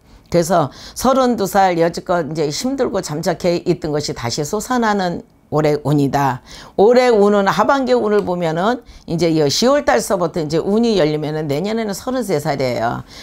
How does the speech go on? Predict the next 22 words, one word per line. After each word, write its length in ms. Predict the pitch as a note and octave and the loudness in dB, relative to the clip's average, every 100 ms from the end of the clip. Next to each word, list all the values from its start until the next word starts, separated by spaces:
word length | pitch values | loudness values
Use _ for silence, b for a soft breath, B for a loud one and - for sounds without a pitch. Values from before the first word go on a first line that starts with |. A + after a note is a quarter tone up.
| B | B
그럼 160 | - D3 | -2 0
합수가 400 | E3 D#3+ E3 D3 | 0 -2 0 0
이제 120 | D3 | 0
육회가 420 | C3+ - D#3 D3 | -4 -2 0 2
되고 440 | C3+ B2+ D#3 F3+ - B B | 0 -2 -2 -4 -6 B B
그래서, 600 | - E3+ D#3 D#3 G3 - - - | -2 2 2 4 2 0 -8 -2
어, 260 | D3 B2 | 0 0
내년에 640 | G#2 D3 G3+ G3 F3 D#3+ - | 2 4 4 4 2 -4 -4
올 400 | - G#3+ B3 A3 | 2 4 2 -2
이제 200 | F#3+ F3+ | -4 -4
시월 300 | - A3 G#3+ | -2 0 0
달서부터는 680 | F3+ E3 D3 - C3+ D3+ - _ _ | -4 -6 -10 -8 -8 -8 -12 _ _
하반기 380 | - C4 C4 G#3 | -6 -2 -2 -4
운이 400 | F3 F3 E3+ C3+ | -6 -6 -6 -4
열리니까 760 | E3+ G3 E3 C#3+ F#3 F3+ C#3 - B B B B B | -2 -2 -4 -4 -2 -2 -4 -12 B B B B B
그냥 480 | - E3 F#3+ D#3+ D3 | -4 0 0 0 -2
뭐 100 | D#3 | -2
이 140 | D3 D3 B2 B2+ | 0 -4 -4 -2
마음껏 380 | D#3 B3+ C#4+ | 0 0 -2
발휘하세요. 720 | C4 E3 D#3+ C3 B2 D3 C#3 C#3 _ _ - | -2 -6 -6 -8 -10 -16 -16 -20 _ _ -4
마음껏 420 | D#3+ F3+ F3+ F3+ | -2 -2 -4 -4
발휘하고 680 | D3 C#3+ C#3+ C3+ D3 C#3 | -4 -2 -6 -6 -8 -8